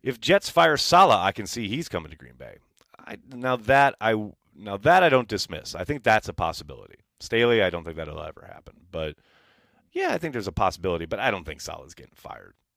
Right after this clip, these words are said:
Uh, they're gonna give him and Douglas a year with Rodgers to kinda prove out, right? Yeah, this year has been hard to watch if you're a Jets fan, but I, I just don't think Saleh's going anywhere. <laughs> Brandy, Joe Barry fired yet? Now, now.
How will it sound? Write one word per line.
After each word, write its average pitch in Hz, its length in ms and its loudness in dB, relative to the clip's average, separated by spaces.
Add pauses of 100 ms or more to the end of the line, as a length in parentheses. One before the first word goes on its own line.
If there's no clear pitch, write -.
(100)
Uh, 107 60 -8
they're 120 120 -2
gonna 120 160 -4
give 90 240 -6
him 82 440 -12 (260)
and 82 440 -10 (500)
Douglas 76 680 -6 (340)
a 87 60 -10
year 85 240 -10
with 85 240 -8
Rodgers 78 800 -10
to - 60 -20
kinda 73 180 -16
prove 76 280 -16
out, 50 220 -18 (100)
right? 85 280 -8 (520)
Yeah, 92 320 2
this 104 220 -6
year 107 120 -6
has 98 120 -4
been 92 160 -8
hard 90 300 -4
to 85 60 -8
watch 82 300 -6
if 76 80 -20
you're 78 120 -12
a - 20 -10
Jets 82 220 -10
fan, 82 340 -12
but 76 240 -14 (160)
I, 80 220 -12 (320)
I 85 60 -14
just 87 180 -18
don't 78 160 -12
think 76 140 -18
Saleh's - 300 -18
going 52 260 -20
anywhere. 50 280 -20 (1800)
<laughs> - 60 -20
Brandy, 156 580 -4
Joe 156 240 -2
Barry 135 380 0
fired 123 500 0
yet? 139 320 0
Now, 85 280 -12
now. 110 540 -2